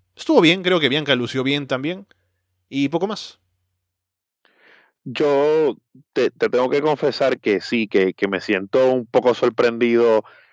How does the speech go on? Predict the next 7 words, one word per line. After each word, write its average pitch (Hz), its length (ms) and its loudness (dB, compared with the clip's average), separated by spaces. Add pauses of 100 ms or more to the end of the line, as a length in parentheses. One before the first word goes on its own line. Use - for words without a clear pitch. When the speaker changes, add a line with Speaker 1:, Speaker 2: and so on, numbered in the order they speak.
(200)
Speaker 2:
con 123 200 2
la 113 60 4
actuación 110 560 0
de 113 120 2
Bianca, 120 560 0
porque, 98 840 0 (440)
pues, - 360 -2